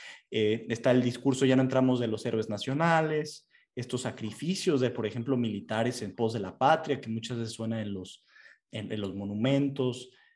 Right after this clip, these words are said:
eh, música, hay arte, es ar-, arquitectura, si la mencionamos, hay, hay pintura, en fin,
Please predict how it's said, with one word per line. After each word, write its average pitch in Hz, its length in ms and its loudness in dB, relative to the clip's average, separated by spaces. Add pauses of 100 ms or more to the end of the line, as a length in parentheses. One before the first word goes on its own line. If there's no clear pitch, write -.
(140)
eh, - 440 -12 (520)
música, 131 880 2
hay 117 200 -2
arte, 135 640 4
es 120 180 -10
ar-, 113 280 -6
arquitectura, 120 640 -4
si 120 100 -6
la 113 100 -2
mencionamos, 147 840 0
hay, 113 180 -6
hay 117 100 -8
pintura, 139 480 0
en 127 100 2
fin, 165 280 0